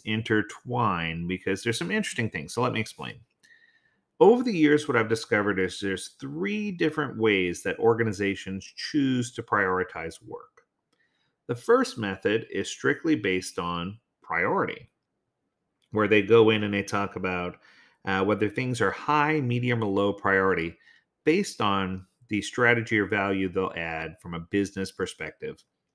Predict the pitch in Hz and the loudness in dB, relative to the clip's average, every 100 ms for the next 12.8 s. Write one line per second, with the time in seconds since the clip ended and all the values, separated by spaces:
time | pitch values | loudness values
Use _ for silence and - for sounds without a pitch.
0 | _ _ _ _ 107 107 107 104 92 _ | _ _ _ _ -6 -2 -2 -2 -6 _
1 | _ - 123 160 143 - - 202 117 - | _ -6 0 0 0 -4 -2 -2 0 -4
2 | 78 76 - _ _ _ _ _ _ - | -6 -16 -20 _ _ _ _ _ _ -8
3 | 110 107 120 143 120 - 131 135 95 90 | -2 0 0 0 -2 -2 -4 -4 -6 -8
4 | - _ - _ - 175 160 131 175 160 | -14 _ -20 _ -6 -2 0 0 2 0
5 | - 120 135 131 117 110 110 120 117 110 | -2 -4 -4 0 -2 0 2 2 2 -2
6 | 104 101 90 - 123 101 95 98 101 120 | 0 -2 -2 4 6 6 4 0 2 2
7 | 131 - 82 82 82 82 92 95 85 78 | 2 -2 -4 -6 -6 -6 -4 -4 -4 -6
8 | 170 - - - 69 - - _ _ _ | -6 -8 -10 -12 -12 -12 -16 _ _ _
9 | _ - 76 78 76 78 76 - 123 117 | _ -14 -12 -10 -10 -10 -12 -10 -10 -10
10 | 76 - - - 107 151 80 85 101 98 | -14 -18 -18 -12 -6 -6 -6 -8 -8 -6
11 | 151 135 85 92 - _ _ _ - - | -6 -6 -4 -4 -4 _ _ _ -20 -20
12 | - - - 104 95 - 90 | -20 -16 -2 0 2 2 -2